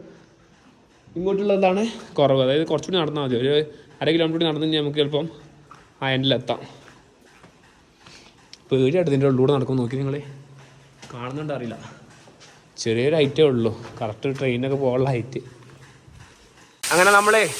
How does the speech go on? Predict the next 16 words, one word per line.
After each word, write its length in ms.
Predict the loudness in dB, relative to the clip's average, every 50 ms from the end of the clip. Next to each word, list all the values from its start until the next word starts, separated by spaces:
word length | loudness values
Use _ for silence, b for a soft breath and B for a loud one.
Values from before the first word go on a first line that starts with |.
| -10 -10 -10 -10 -10 -10 -10 -8 -8 -6
ഇതിൻ്റെ 200 | -4 0 2 2 2 2
എൻഡിലേക്ക് 320 | 0 -2 -2 -2 -2 -2 -2
എത്തിട്ടോ. 240 | -4 0 0 -2 -2 -2 -6 -12 -12 -12 -12 -14 -12 -12 -12 -12 -12 -14 -14 -14 -12 -8 -8
ഓ, 60 | -8 -8 -8 -10 -12 -14 -14 -14 -12 -10
ഇതിൻ്റെ 200 | -8 -6 -4 -4 -4
എൻഡിലേക്ക് 360 | -4 -4 -4 -4 -4 -2 -2 -4
എത്തിയപ്പോൾ 240 | -4 -4 -4 -4 -4
ഒന്നും 200 | -4 -4 -4 -4 0 0
പറയാനില്ല, 320 | 2 2 2 0 0 -4 -8 -10 -12 -14 -14 -14 -14 -14 -14 -14 -14 -14 -14 -8 -2
വേറെ 200 | 2 2 2 2 0
തന്നെ 160 | -2 -2 0 2 2
ഭംഗി. 280 | 2 0 0 -2 -6 -6 -8 -12 -16 -16 -16 -16 -16 -16 -16 -16 -16 -16 -16 -16 -16 -16 -16 -16 -14 -12 -10
എൻ്റെ 140 | -4 -4 -2 0
മോനെ 200 | 0 0 0 0 2 2
മഴ 100 | 4 4 4 2
പെയ്യുന്നുണ്ടോ? 420 | 2 2 2 0 0 0 0 -2